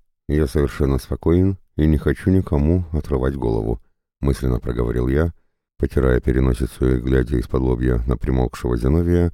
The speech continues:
вновь воззрился на переданные мне бумаги. «Точнее сказать, хочу, очень хочу, но точно не этому парню, которого и так уже списали в утиль». Опечатанный тубус с этими документами в качестве подтверждения своего статуса на этих переговорах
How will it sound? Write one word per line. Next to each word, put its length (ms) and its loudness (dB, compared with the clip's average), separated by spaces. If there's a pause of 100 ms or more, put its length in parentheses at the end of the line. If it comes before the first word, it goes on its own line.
(300)
вновь 420 2
воззрился 500 2
на 260 2
переданные 480 4
мне 180 2
бумаги. 460 -2 (840)
«Точнее 400 0
сказать, 320 0
хочу, 420 -2 (280)
очень 260 0
хочу, 400 -2 (380)
но 120 2
точно 380 0
не 60 4
этому 320 2
парню, 400 2 (240)
которого 400 2
и 60 4
так 260 -2
уже 160 0
списали 380 -2
в 60 0
утиль». 320 -2 (920)
Опечатанный 640 2
тубус 420 0
с 80 -4
этими 280 2
документами 720 2
в 80 -4
качестве 460 -2
подтверждения 800 0
своего 360 0
статуса 680 -2
на 120 2
этих 260 -2
переговорах 680 0